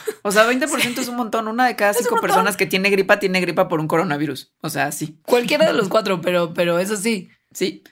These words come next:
Speaker 1: Entonces,
Speaker 2: O sea
Speaker 1: eso quiere decir que siguen infectando e enfermando gente, pues, comúnmente, regularmente, todo el tiempo.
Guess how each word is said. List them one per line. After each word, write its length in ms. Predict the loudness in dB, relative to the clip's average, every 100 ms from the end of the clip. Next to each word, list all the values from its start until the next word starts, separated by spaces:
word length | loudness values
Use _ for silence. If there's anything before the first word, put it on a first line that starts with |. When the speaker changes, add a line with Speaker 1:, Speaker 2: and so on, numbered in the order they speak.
| -10
Speaker 1:
Entonces, 400 | -4 -2 0 2
Speaker 2:
O 20 |
sea 200 | 2 2
Speaker 1:
eso 180 | 0 -2
quiere 240 | -2 0 0
decir 520 | 0 0 -2 -2 _ -4
que 180 | -2 -2
siguen 680 | -2 -2 0 0 -2 -6 -8
infectando 840 | -8 -8 -6 -4 -2 2 2 0
e 100 | -4 -6
enfermando 440 | -6 -6 -4 -4
gente, 400 | -6 -4 0 0 -2
pues, 300 | -8 -8 _ _ _ -6
comúnmente, 580 | -6 -4 -4 0 2
regularmente, 880 | 4 2 2 2 0 0 4 4 4
todo 300 | 0 -2 0
el 100 | 0
tiempo. 380 | -2 -2 -6